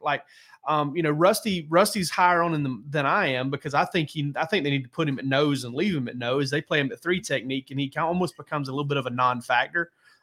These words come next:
especially against, you know, Florida and, and, and Vanderbilt. But you put him over the nose, and he's a stud. And, you know, Trevin Wallace, a kid from down in, uh, um, uh, Jessup, you know, he, I mean,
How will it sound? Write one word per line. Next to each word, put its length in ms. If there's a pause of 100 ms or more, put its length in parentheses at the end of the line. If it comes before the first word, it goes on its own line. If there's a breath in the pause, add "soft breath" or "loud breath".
especially 400
against, 400
you 80
know, 100
Florida 400
and, 180
and, 240
and 360
Vanderbilt. 640 (320 soft breath)
But 80
you 80
put 160
him 100
over 160
the 80
nose, 520
and 160
he's 120
a 60
stud. 420 (680 soft breath)
And, 340
you 100
know, 120 (240)
Trevin 380
Wallace, 640
a 60
kid 300
from 140
down 260
in, 320
uh, 300 (220)
um, 580 (460)
uh, 160
Jessup, 460 (300)
you 120
know, 120
he, 200
I 60
mean, 400